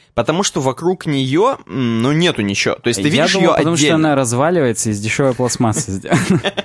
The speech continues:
Speaker 1: <laughs> Нет, вокруг неё нету. То есть она одна стоит, как исполин. Ты смотришь на неё, и она длинная, большая, и она тебя впечатляет.
Speaker 2: Она реально, она ж чуть не по всему Китаю с севера длится. Я вот, честно,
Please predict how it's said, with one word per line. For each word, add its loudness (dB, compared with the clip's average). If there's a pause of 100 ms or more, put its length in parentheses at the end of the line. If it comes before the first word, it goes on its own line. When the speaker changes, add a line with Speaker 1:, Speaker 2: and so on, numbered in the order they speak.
Speaker 1:
<laughs> 0
Нет, 0
вокруг 0
неё 0
нету. -2
То 0
есть -2 (220)
она 0
одна 0
стоит, -2 (260)
как -6
исполин. 0
Ты -4
смотришь 0
на 0
неё, 0
и 2
она 0
длинная, 0
большая, 2
и 2
она 2
тебя 0
впечатляет. -2
Speaker 2:
Она 2
реально, 0
она 0
ж -6
чуть -6
не 2
по -2
всему 0
Китаю 0
с -2
севера 0
длится. -2
Я 0
вот, -4
честно, -2